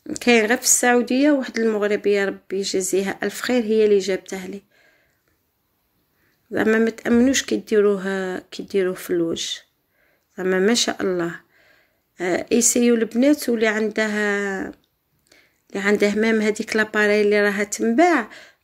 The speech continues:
قالوا لي في الجيري راها تنباع. آه، تشروها البنات وديروا رواحكم الزيوت، اي زيت تبغوه، آه، تاع الهيل، تاع السمسم، تاع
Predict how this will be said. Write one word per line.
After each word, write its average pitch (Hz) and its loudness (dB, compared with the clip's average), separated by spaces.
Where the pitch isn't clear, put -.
قالوا 214 4
لي 214 2
في 220 0
الجيري 233 2
راها 240 0
تنباع. 190 -2
آه، 202 2
تشروها 226 2
البنات 262 2
وديروا 262 2
رواحكم 285 2
الزيوت، 208 -2
اي 294 8
زيت 277 0
تبغوه، 208 -2
آه، - -6
تاع 247 4
الهيل، 226 4
تاع 202 0
السمسم، 226 2
تاع 208 0